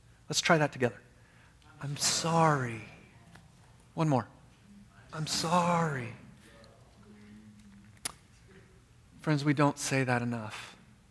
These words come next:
Instead, when there is a, an offense, right or wrong, we simply turn and walk away. But God calls us to love. And love, as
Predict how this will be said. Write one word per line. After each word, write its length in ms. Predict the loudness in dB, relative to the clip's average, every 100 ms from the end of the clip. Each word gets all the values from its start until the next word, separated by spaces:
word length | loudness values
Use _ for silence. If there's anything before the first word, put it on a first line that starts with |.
| -20 -20 -20 -20 -20 -20 -20 -20 _ -20 -20 -20 -20 -20 _ -20 -20 -20 _ -20 -20 -20 -20 -20 -4
Instead, 640 | 2 4 8 8 8 6
when 280 | 4 6 2 4
there 160 | 6 6
is 220 | 4 2
a, 180 | 0 -2 -2
an 100 | 0
offense, 760 | 2 4 6 4 2 0 -2 -10 -20 -20 -20 -20 -20 -20 -20 -20 -20 -20 _ 4
right 380 | 10 12 10 6 -6 -18 -20 -6
or 140 | 2 6
wrong, 480 | 8 8 6 4 -4 -20 -20 -20 -20 -20 -20 -20 -20 -20 -8
we 100 | -2
simply 360 | 2 2 2 2
turn 280 | 2 4 4
and 120 | 4
walk 220 | 2 0
away. 380 | -4 -4 -6 -10 -20 -20 -20 -20 -20 _ -20 -20 _ -20 -20 -20 -20 -20 -20 _ _ -4
But 120 | 4
God 200 | 6 6
calls 300 | 6 4 6
us 140 | 4
to 100 | 2
love. 540 | 4 6 6 4 -4 -4
And 200 | 0 4
love, 340 | 8 10 8 6
as 240 | 0 -2